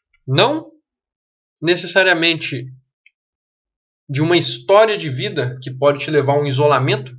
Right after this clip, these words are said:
digamos assim, tanto psicológico quanto até mesmo físico, certo? De outras pessoas, e portanto que seria algo mais vinculado à questão da misantropia, por assim dizer, no que diz respeito à misantropia elevada,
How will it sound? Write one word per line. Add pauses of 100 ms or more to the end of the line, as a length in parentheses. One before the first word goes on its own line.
(180)
digamos
assim,
tanto
psicológico
quanto (1300)
até
mesmo
físico, (140)
certo?
De
outras
pessoas,
e
portanto (160)
que
seria
algo
mais
vinculado
à
questão
da
misantropia, (360)
por
assim
dizer,
no
que
diz
respeito
à
misantropia (1400)
elevada,